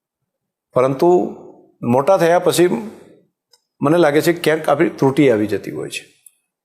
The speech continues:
વિધાનસભાની અંદર, વિધાનસભાના જે નિયમો પ્રમાણે જે કાર્યવાહી થતી હોય છે, એ હું તો માનું છું દરેક નાગરિકે જોવું જોઈએ. એ પરિપક્વ લોકશાહી માટે પણ અને એક જવાબદાર નાગરિક તરીકે પણ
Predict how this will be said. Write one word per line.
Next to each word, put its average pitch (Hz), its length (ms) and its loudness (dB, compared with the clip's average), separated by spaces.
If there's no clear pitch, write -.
વિધાનસભાની 135 720 0
અંદર, 127 240 2
વિધાનસભાના 127 560 0
જે 127 140 0
નિયમો 131 480 2
પ્રમાણે 123 460 -2
જે 135 100 0
કાર્યવાહી 117 380 2
થતી 104 260 -6
હોય 98 180 -4
છે, - 120 -20
એ - 100 0
હું 135 120 -4
તો 185 80 0
માનું 156 200 2
છું 156 120 -6
દરેક 143 320 0
નાગરિકે 135 460 0
જોવું 123 320 4
જોઈએ. 147 320 2
એ 143 160 2
પરિપક્વ 139 680 -2
લોકશાહી 156 520 2
માટે 131 360 0
પણ 120 240 -4
અને 120 180 0
એક 131 240 -2
જવાબદાર 131 460 0
નાગરિક 123 420 -2
તરીકે 123 300 0
પણ 120 280 -2